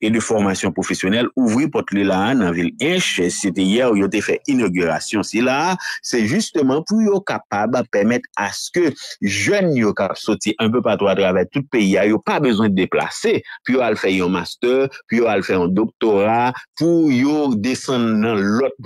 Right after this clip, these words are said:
vil yo tankou pou yo ale. Swa kap Ayisyen, ou dimwens si yo ale onivo de kapital peyi a, enben nan yo pa bezwen deplase,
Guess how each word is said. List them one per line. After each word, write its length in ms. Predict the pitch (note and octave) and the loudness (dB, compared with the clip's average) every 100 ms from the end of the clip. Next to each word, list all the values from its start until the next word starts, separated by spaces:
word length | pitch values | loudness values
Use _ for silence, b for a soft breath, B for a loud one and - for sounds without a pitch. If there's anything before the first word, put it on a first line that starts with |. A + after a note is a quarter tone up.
| F2+ | -4
vil 240 | C#3 D#3 B2+ | 0 2 2
yo 160 | G#2 F#2+ | 2 2
tankou 320 | G#2 - F2+ | -2 -2 -2
pou 120 | F#2 | 0
yo 120 | F#2+ | 2
ale. 180 | F#2+ F2 - _ _ | 2 -2 -4 _ _
Swa 220 | - G2 F#2+ | -6 -6 -4
kap 160 | F2+ | -2
Ayisyen, 400 | F2 G#2 - F#3+ | 0 -2 0 0
ou 80 | F3 | 2
dimwens 240 | F#2+ F#2 - | 2 0 0
si 60 | |
yo 60 | F#2+ | 0
ale 160 | F#2 F#2 | 2 2
onivo 300 | F#2+ F#2 G#2 | 2 2 0
de 80 | F#2 | 0
kapital 400 | E2+ F#2 F#2 E2 | -2 0 0 0
peyi 200 | F2+ F#2 | 0 0
a, 40 | A#2 B B | 0 B B
enben 300 | G#2+ A#2+ C3+ | 0 2 2
nan 300 | D3 - F#3 G3+ - | 0 0 0 0 0
yo 80 | A#2+ | 0
pa 100 | C#3 C#3+ | 0 0
bezwen 240 | B2 B2 | 0 0
deplase, 460 | G#2+ G#2+ G#2 C3 | 0 0 -2 -2